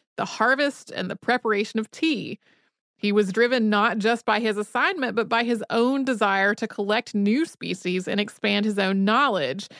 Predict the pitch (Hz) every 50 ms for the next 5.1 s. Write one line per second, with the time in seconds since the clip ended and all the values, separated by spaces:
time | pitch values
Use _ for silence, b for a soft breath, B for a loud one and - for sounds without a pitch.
0 | B B B B B B B 190 190 196 190 175 - 269 330 392 370 - - 277
1 | 208 196 190 185 190 202 226 220 220 208 208 208 202 208 185 180 190 190 190 202
2 | 214 214 - 247 214 - 220 202 196 185 190 - - 202 196 196 202 208 208 226
3 | 254 285 294 294 262 - - 240 214 202 202 202 - - 185 175 185 - 196 196
4 | 202 220 226 - 190 180 185 196 190 - - - 339 381 339 214 190 196 220 240
5 | 247